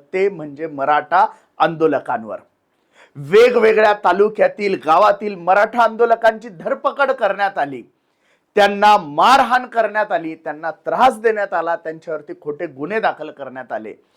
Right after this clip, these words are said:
आणि या सगळ्या गोष्टी घडत असताना तिथे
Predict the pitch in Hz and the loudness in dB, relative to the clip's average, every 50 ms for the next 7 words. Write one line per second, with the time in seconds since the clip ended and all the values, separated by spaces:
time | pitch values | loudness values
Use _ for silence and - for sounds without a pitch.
0 | _ _ _ _ - 131 143 143 143 147 147 147 - - - 151 139 170 208 233 | _ _ _ _ -4 -2 -2 0 2 0 0 -2 -4 -4 -2 -2 2 4 4 4
1 | 233 185 180 170 - - 170 151 131 113 120 139 165 165 165 156 135 - _ - | 4 4 0 -6 -8 -8 -14 -14 -14 -12 -10 -8 -6 -6 -6 -6 -8 -8 _ -6
2 | 143 139 139 127 123 113 117 110 _ _ _ _ _ _ - 180 175 175 - 175 | -6 -6 -6 -6 -8 -8 -8 -8 _ _ _ _ _ _ -8 -8 -8 -4 0 0
3 | 139 | 0